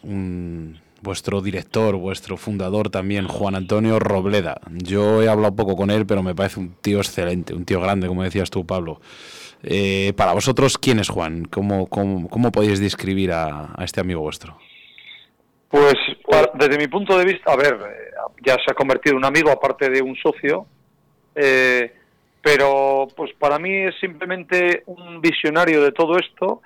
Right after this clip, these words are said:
Speaker 2: y es un científico que también los tiene que haber en la pesca, o una persona con unas capacidades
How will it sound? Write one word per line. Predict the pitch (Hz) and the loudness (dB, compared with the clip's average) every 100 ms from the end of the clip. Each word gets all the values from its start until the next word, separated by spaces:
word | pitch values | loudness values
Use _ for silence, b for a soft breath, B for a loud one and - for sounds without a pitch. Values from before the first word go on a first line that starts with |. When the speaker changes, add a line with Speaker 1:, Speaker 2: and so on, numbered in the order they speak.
| B B _ | B B _
Speaker 2:
y | 143 139 | -4 2
es | 156 151 | 2 2
un | 180 165 - | -4 -4 2
científico | 165 147 196 190 175 | 2 2 -6 -2 0
que | 143 | 2
también | 135 147 | 0 0
los | 151 | -2
tiene | 170 156 | -2 2
que | 156 | 4
haber | 156 | 6
en | |
la | 156 - | 4 2
pesca, | 160 - 175 - B B _ | -4 0 0 -2 B B _
o | 147 | 2
una | 175 170 | 2 2
persona | 160 185 156 | 2 4 2
con | 147 | 2
unas | 165 147 | 0 2
capacidades | 165 165 - 160 165 139 123 | 2 0 0 4 4 4 -2